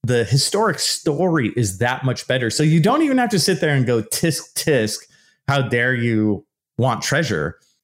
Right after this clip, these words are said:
All you have to do is, on the flip side, just go, "Look at this awesome story I have.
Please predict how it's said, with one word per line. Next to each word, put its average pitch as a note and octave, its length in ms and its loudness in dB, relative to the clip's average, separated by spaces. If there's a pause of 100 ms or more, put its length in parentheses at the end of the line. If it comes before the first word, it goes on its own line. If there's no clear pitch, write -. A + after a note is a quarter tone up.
(240)
All E3 200 2
you F#3 100 2
have E3+ 120 0
to D3+ 100 0
do F3+ 140 2
is, D3+ 120 0
on C3+ 120 2
the A2+ 60 -2
flip F#3 240 -4
side, A#2+ 240 -2
just B2+ 180 -4
go, B2 160 2
"Look G#2+ 340 0
at C3 100 -4
this B2+ 180 -4
awesome G#2+ 420 -2
story F#2 500 -2
I D#2 140 -4
have. - 340 -8